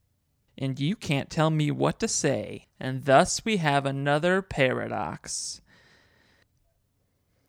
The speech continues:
Thank you. Rob just said something so sweet, you guys.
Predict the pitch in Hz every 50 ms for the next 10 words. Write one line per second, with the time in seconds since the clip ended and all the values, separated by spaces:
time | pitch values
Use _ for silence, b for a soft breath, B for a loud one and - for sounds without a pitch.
0 | _ _ - - 233 247 254 233 - - - 135 127 120 120 117 131 147 _ _
1 | _ _ _ _ _ 180 190 214 220 - 233 220 - - 190 170 - - 180 160
2 | - 160 151 147 - - - 156 156 147 - - - 143 139 120 71 110 123 -
3 | 120 120 120 120 120 123 131 143 - - -